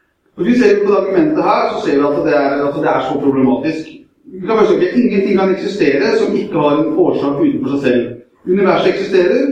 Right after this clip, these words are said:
Universet er derfor en årsak utenfor en selv, og denne årsaken er Gud.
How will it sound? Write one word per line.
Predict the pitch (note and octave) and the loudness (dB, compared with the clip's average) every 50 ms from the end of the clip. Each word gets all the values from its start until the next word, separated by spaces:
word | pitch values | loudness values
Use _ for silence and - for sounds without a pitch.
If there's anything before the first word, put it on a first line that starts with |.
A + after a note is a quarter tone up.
| B3 - - - - - _ _ _ _ _ _ _ _ _ _ _ - | -4 -6 -10 -12 -16 -20 _ _ _ _ _ _ _ _ _ _ _ -4
Universet | F#3 G3+ G3+ E3+ E3+ F3+ F3+ | -2 0 2 2 2 2 2
er | F3 E3+ E3+ | 2 0 0
derfor | E3+ F3 F3 | 0 -2 0
en | F3 F#3+ E3+ | 2 2 2
årsak | D3 - D3+ D#3 D#3 D#3 C#3 | 2 2 0 0 2 2 2
utenfor | - C#3+ C#3 C#3 C#3 | 2 2 0 2 2
en | C#3+ C#3+ - | 2 2 2
selv, | F#3+ G#3 A#3+ B3+ B3 - | 2 0 2 2 2 0
og | - G3+ | 0 0
denne | G#3 F3+ F3+ - F#3 F3+ | 0 0 0 0 0 0
årsaken | D#3 - D3+ C#3 B2+ B2+ C3 C#3 C3+ | 0 0 0 0 0 2 2 0 0
er | C3 C3+ C#3 C3+ | 0 -2 0 2
Gud. | C3+ D3 D#3+ - | 2 0 2 0